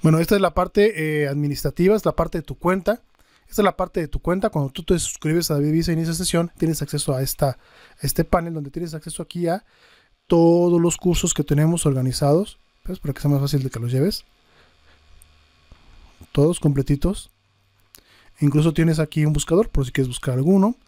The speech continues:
También tienes acceso a, a la parte de las descargas de todos los plugins y temas que, que vemos en estos cursos. Si tú forma, si tú estás suscrito al plan anual, ¿verdad? Pues tienes acceso a las licencias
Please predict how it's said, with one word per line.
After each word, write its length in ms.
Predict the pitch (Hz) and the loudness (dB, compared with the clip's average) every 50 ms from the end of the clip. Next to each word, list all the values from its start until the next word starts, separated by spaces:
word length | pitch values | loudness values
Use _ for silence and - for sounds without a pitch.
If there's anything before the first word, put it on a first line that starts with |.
| _ _ _ _ _ _ - | _ _ _ _ _ _ -8
También 240 | - 170 165 170 175 | -2 0 2 2 2
tienes 220 | 160 180 180 - | 2 0 0 0
acceso 340 | 170 147 - 165 156 170 165 | -2 -4 -4 -2 0 2 2
a, 180 | 160 151 147 151 | 2 2 0 0
a 40 | 156 | 0
la 160 | 151 147 143 | -2 0 0
parte 280 | - 147 143 - - | -2 -2 -2 -2 -2
de 60 | 143 127 | -2 -2
las 120 | 123 120 | -2 -4
descargas 680 | 123 120 - - 160 170 170 151 170 180 - - - - | -6 -6 -4 0 0 0 0 0 -2 -4 -8 -10 -10 -10
de 100 | 131 123 | -10 -6
todos 400 | - 165 180 208 233 240 220 180 | -2 0 2 2 4 4 4 2
los 140 | 165 - | 0 -2
plugins 440 | - - 165 160 170 180 185 175 - | 0 0 0 2 2 0 0 -2 -4
y 60 | 143 | -4
temas 400 | - 156 147 151 165 175 170 - | -2 0 2 2 2 2 0 -2
que, 140 | - - 151 | -6 -10 -14
que 240 | - - - - 131 | -16 -12 -8 -4 -2
vemos 400 | 131 135 143 147 160 165 - - - - - - - _ _ - | 0 2 4 4 2 2 -2 -6 -14 -20 -20 -20 -20 _ _ 0
en 180 | - 143 139 | 2 2 2
estos 240 | 143 143 - - - | 2 0 -2 -6 -8
cursos. 500 | - - 151 143 - - 165 180 - - _ _ _ _ _ _ - - | -4 -4 -4 -2 0 0 0 0 0 -4 _ _ _ _ _ _ -20 -18
Si 120 | - - 143 | -6 -4 -2
tú 120 | 127 160 151 | 0 2 2
forma, 260 | 165 170 170 165 151 | 2 2 0 -2 -4
si 160 | - - 135 | -6 -8 -6
tú 100 | - 160 | -2 -2
estás 200 | 156 - 175 156 | -2 -2 -2 -2
suscrito 280 | 151 143 - 156 - 160 | -2 -4 -4 -2 -2 0
al 60 | 147 | 2
plan 180 | - 151 151 | 2 0 2
anual, 360 | 160 170 180 175 180 190 226 - _ _ _ _ _ _ _ _ _ | 0 2 2 2 2 2 0 -4 _ _ _ _ _ _ _ _ _
¿verdad? 260 | 165 156 160 185 196 - - - - _ _ _ | -2 0 2 0 0 -2 -6 -20 -20 _ _ _
Pues 180 | - 165 165 | 2 2 2
tienes 360 | - - 165 165 170 - - - - - - _ | 2 2 2 2 0 -2 -4 -10 -18 -20 -20 _
acceso 280 | - 147 - 165 156 165 | -14 -8 -6 -2 0 0
a 40 | 156 | 0
las 160 | 143 139 127 | 0 -2 -4
licencias 640 | 127 - - 170 180 170 156 165 170 185 - - | -4 -4 -2 0 0 0 0 0 -2 -2 -4 -10